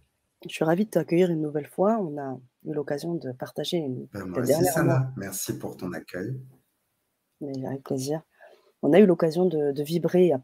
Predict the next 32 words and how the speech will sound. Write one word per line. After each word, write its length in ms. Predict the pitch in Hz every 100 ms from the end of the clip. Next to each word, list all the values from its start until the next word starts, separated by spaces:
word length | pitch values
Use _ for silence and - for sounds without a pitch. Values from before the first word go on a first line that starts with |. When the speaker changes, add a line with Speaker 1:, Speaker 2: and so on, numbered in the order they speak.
| -
Speaker 1:
pas 100 | 269
si 180 | - 180
longtemps 300 | 175 170 165
que 80 |
ça 200 | - 202
avec, 360 | 226 143 135 -
euh, 120 | 127 123
Jacques 300 | 127 214 196
Martel, 420 | 165 - 170 175 127 _ _ _ _ -
Speaker 2:
Avec 140 | 87
Speaker 1:
que 40 | 92
Speaker 2:
Jacques 120 | 104
Speaker 1:
tu 100 | 170
as 40 |
Speaker 2:
Martel, 240 | 165 - 135 185
Speaker 1:
accueilli. 120 | -
Speaker 2:
oui. 200 | - - _ _ _ _ _ _ _ - - _
Speaker 1:
Très 180 | - 170
Speaker 2:
Tout 40 | 160
Speaker 1:
belle 120 | 170
Speaker 2:
à 40 |
fait. 160 | - -
Speaker 1:
conférence. 540 | - 135 160 202 - - _ _ _ _ _ 359 _ _ _ _ _ _ _ _ _ _ - - - - - -
Et 40 | 131
Speaker 2:
C'était 380 | 104 101 123 131
sur 280 | - 113
les 200 | 101 95
différentes 560 | 95 101 120 104 104 95
étapes 440 | 95 107 120 127 - - - _ -
pour 320 | 98 90
Speaker 1:
C'est 60 |
ça. 60 | 87